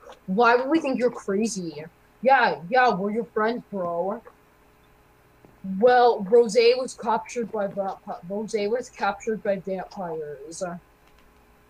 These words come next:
What? That's crazy. Yeah, you're lying. D-, you're in, that's, stop. Well, that is a, you're a liar.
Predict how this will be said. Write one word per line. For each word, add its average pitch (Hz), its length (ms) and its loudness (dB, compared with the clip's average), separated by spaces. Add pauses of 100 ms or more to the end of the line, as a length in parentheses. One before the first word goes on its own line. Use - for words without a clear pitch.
(420)
What? 240 600 2 (760)
That's 247 340 0 (120)
crazy. 180 800 -6 (280)
Yeah, 214 120 -6
you're 214 200 -8
lying. 160 520 -8 (680)
D-, 226 80 4 (160)
you're 214 180 0
in, 247 100 -2 (240)
that's, 208 300 -4 (100)
stop. 269 520 0
Well, 208 340 4
that 220 180 2
is 233 140 0
a, 202 100 -2 (200)
you're 220 400 2
a 233 60 4
liar. 165 680 -4